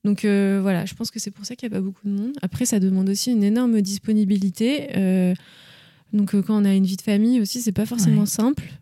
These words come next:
Speaker 1: Mais bon, c'est vraiment chouette. Moi, je les remercie d'être là parce que
Speaker 2: Elle se marre.
Speaker 1: <laughs> ça fait ririser.
Speaker 2: Et quelles sont les, alors, on viendra après à votre histoire, mais je pense que c'est une question importante. Quelles sont les contre-indications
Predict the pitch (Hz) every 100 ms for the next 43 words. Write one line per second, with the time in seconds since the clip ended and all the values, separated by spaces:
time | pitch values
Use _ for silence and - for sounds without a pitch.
0 | _ _ - 147 143 190 202 208 - 170
1 | 190 208 - 240 214 196 185 180 185 -
2 | 226 190 185 208 240 202 - - 196 -
3 | _ _ - 185 165 170 127 139 226 151
4 | 240 233 466 - 214 - 208 226 220 214
5 | 190 294 254 - 294 - 247 - - -
6 | - _ _ _ _ - 185 240 359 -
7 | 453 254 180 175 156 - 147 - 160 165
8 | 165 180 175 - 165 160 - - 233 180
9 | - 170 - 170 170 170 - 175 180 190
10 | 240 247 185 - 196 175 185 - 185 180
11 | - 185 180 -